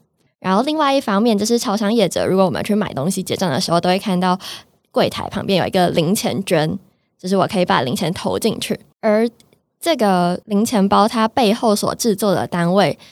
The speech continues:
同时之间就跟这个零钱圈的受益对象是同一个单位。所以当消费者在捐钱的时候，它不只是一次性的公益支持，而是让背后的这个单位他们有办法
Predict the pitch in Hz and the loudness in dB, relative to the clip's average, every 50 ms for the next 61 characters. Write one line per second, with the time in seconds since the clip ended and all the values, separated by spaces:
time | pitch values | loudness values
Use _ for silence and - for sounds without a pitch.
0 | _ _ _ _ _ - 240 196 196 - - 208 190 - 208 - - 202 196 202 | _ _ _ _ _ 0 2 2 2 2 2 0 0 0 -2 2 4 4 4 4
1 | 208 233 220 214 202 190 190 214 202 202 190 180 160 175 190 - 196 170 170 170 | 4 2 2 2 2 2 2 2 2 2 2 4 2 2 2 2 0 0 0 0
2 | - 180 165 165 165 180 - _ - _ _ _ 190 180 165 190 - 247 208 196 | 0 0 2 2 0 -2 -4 _ -18 _ _ _ 0 2 2 2 4 2 2 4
3 | 214 208 190 196 214 170 147 190 - 196 127 156 - - 202 180 - - 98 90 | 4 2 2 2 2 0 0 0 -2 -2 -2 -2 -2 -2 -4 -4 -4 -8 -6 -4
4 | - 190 185 190 - - - _ _ - 202 175 180 190 202 - - - _ _ | -4 -2 -2 -2 -2 -4 -8 _ _ -4 -2 0 2 2 2 0 0 -6 _ _
5 | _ _ _ _ _ _ - - 294 285 269 254 247 240 247 247 254 226 226 - | _ _ _ _ _ _ 0 2 2 2 2 2 2 2 2 2 2 0 2 2
6 | 254 208 - - - - - 214 202 202 202 202 _ - 220 208 233 247 - - | 0 -2 -2 -4 -4 -2 -2 0 0 0 0 -2 _ 0 0 2 2 0 -2 -4
7 | 90 139 208 - - 196 196 202 - 208 202 202 - 233 233 - - - - - | -4 -2 -2 -2 0 0 0 0 0 0 -2 0 0 -4 -4 -4 -8 -8 -6 -6
8 | 214 - 165 180 - - 208 - - 196 - 71 67 50 - _ _ _ _ - | -4 -4 -4 -4 -2 -4 -4 -2 -2 -4 -4 -4 -6 -8 -10 _ _ _ _ -4
9 | 185 180 180 226 208 190 - 151 165 190 - - - - 240 - _ _ _ _ | -2 0 0 0 0 0 -2 -4 -2 -2 -2 -6 -6 -8 -10 -12 _ _ _ _
10 | _ _ - - 202 196 - - 240 233 247 233 226 220 208 208 - _ 247 214 | _ _ -2 0 0 0 2 0 0 2 2 2 2 2 2 0 -2 _ 0 2
11 | 196 226 240 233 208 196 185 170 170 - 196 196 190 180 180 175 175 185 196 185 | 2 0 0 0 0 0 0 -2 -2 -2 -2 -2 -2 -2 -2 -2 0 2 0 0
12 | 185 - 196 190 190 185 185 - - - - 202 185 175 196 - - - - | 0 -2 0 0 2 2 2 0 -2 -2 0 -2 -2 -2 -2 -6 -6 -8 -8